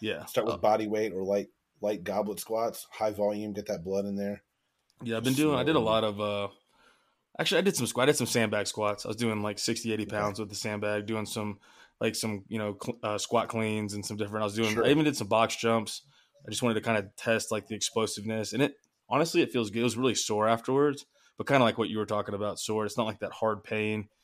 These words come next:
Speaker 1: You're just like, "I probably did a little too much, but it's fine." So I'm trying to balance it. I've done, been doing a lot of bike, hitting
Speaker 2: Yep.
Speaker 1: the assault bike and just trying to get it,
Speaker 2: Keep,
Speaker 1: get the blood
Speaker 2: keep your
Speaker 1: flowing.
Speaker 2: vitamin C, keep your vitamin C really high.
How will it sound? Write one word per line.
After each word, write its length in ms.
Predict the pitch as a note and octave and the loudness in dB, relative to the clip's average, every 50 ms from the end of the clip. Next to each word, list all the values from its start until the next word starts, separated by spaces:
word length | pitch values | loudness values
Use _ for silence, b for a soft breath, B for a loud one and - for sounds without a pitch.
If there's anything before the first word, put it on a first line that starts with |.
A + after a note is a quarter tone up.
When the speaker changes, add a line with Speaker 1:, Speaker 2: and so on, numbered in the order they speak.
| _ _ _ _ - | _ _ _ _ -6
Speaker 1:
You're 80 | G#2+ | -4
just 180 | A2 G2 - - | -4 -4 -4 -4
like, 160 | G#2 G2+ - | -4 -4 -2
"I 100 | G#2+ G#2 | -4 -4
probably 280 | - - G#2+ G#2 G2+ G2 | 0 0 2 2 0 -2
did 160 | G2 G#2 G#2 | -4 -6 -8
a 40 | G2 | -4
little 220 | G2+ G#2 G#2 G2+ | -4 -4 -6 -6
too 200 | - - G#2 G#2 | -8 -8 -8 -6
much, 340 | G#2 G2+ G#2 G#2 G2+ - - | -4 -4 -4 -4 -6 -6 -8
but 100 | G#2 G#2 | -8 -8
it's 120 | G2+ - | -8 -8
fine." 320 | - - F#2+ G2 G2+ G2+ - | -12 -12 -10 -10 -10 -10 -6
So 120 | - A2+ | -4 -4
I'm 60 | A#2 A#2 | -4 0
trying 220 | - C#3+ C3 A#2 | 0 0 2 2
to 180 | G#2+ G2+ G2+ - _ _ _ _ _ _ _ _ _ _ | 0 -2 -4 -10 _ _ _ _ _ _ _ _ _ _
balance 360 | A2 G#2+ G#2 G#2 G2+ G2 - A2 | -4 -2 -2 -4 -6 -6 -4 -4
it. 120 | A2 F#2+ | -4 -4
I've 160 | A2+ G#2+ G#2 G#2 | -4 -6 -4 -2
done, 180 | A#2 A2+ F#2 | -2 -2 0
been 120 | A2 A2+ A2 | -2 -2 0
doing 140 | A2+ G#2+ | 0 0
a 40 | G2+ | 0
lot 140 | G#2 G#2 G2+ | 0 0 0
of 100 | G2+ G2 | 0 0
bike, 400 | G#2 G#2 G#2 G#2+ G#2 - - _ _ _ _ _ _ _ _ _ _ _ _ _ _ _ _ _ _ _ | 0 0 0 0 -4 -8 -14 _ _ _ _ _ _ _ _ _ _ _ _ _ _ _ _ _ _ _
hitting 180 | G2 - - G#2+ | -4 -4 -2 -2
Speaker 2:
Yep. 0 | |
Speaker 1:
the 60 | A2 | -4
assault 320 | G#2 - - A2 G#2 E2 G#2 | -4 -2 -2 -2 -2 0 -2
bike 320 | G#2+ G#2 G#2 G#2 G#2 - | -2 -2 -2 -4 -4 -6
and 140 | G#2 G#2 G#2 | -8 -8 -8
just 140 | G2+ - - | -10 -8 -6
trying 160 | A2 G#2+ G#2+ | -6 -4 -4
to 80 | G#2 | -6
get 140 | G2+ G#2+ G#2 | -6 -8 -8
it, 100 | G#2 - | -6 -6
Speaker 2:
Keep, 140 | D#3+ E3 - | -8 -4 -4
Speaker 1:
get 120 | B2+ A#2 | -4 -2
the 80 | - A2 | -2 -2
blood 260 | G2 A2 G#2+ G#2 B2 | 0 0 0 0 0
Speaker 2:
keep 0 | |
your 80 | B2+ G#2+ | -2 -2
Speaker 1:
flowing. 280 | G#2 G#2+ G#2+ G#2+ G#2+ | 0 2 2 2 2
Speaker 2:
vitamin 160 | G#2+ G#2 G2+ G2 | -2 -6 -8 -8
C, 500 | - - - A2+ G#2+ A2 A2 G#2+ G2+ - | -8 -6 -6 -8 -8 -8 -10 -12 -12 -10
keep 180 | - B2+ A#2+ A#2 | -8 -8 -6 -6
your 100 | A#2 G#2 | -6 -4
vitamin 340 | G#2+ G#2+ G#2 G2+ G2 F#2 | -2 -2 -2 -2 -4 -4
C 300 | F2 - - G#2+ G2+ G2 | -6 -8 -6 -6 -4 -4
really 320 | F2+ E2+ F#2 F#2+ F#2+ F#2 F2+ | -6 -6 -6 -6 -6 -8 -8
high. 540 | - - F2 E2+ F2 F2 F2 F2 F#2 F2+ | -10 -10 -10 -10 -10 -10 -10 -12 -12 -14